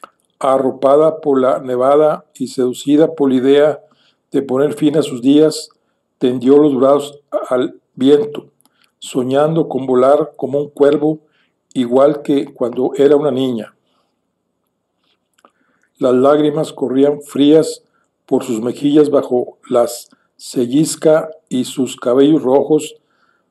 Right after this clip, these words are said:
se soltaron alborotados, agitados como una llamarada. De pronto percibió, como si hasta entonces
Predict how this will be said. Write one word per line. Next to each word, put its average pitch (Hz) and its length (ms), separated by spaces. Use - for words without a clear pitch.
se - 240
soltaron 135 760
alborotados, 127 920
agitados 139 680
como 127 420
una 147 380
llamarada. 127 640
De 127 100
pronto 147 720
percibió, 139 760
como 131 280
si 135 200
hasta 127 220
entonces 147 760